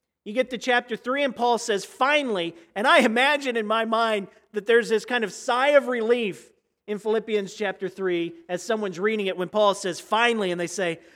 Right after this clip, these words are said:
"Oh, good. He doesn't know.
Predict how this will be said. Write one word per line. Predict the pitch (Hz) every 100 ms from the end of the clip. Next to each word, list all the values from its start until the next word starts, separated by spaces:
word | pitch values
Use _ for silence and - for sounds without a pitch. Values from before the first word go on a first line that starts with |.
| _ _ _ _ _ _ -
"Oh, | 226 202
good. | 180 151 - - _ _ _ _ _ _
He | 170
doesn't | 175 170 160 143
know. | 135 113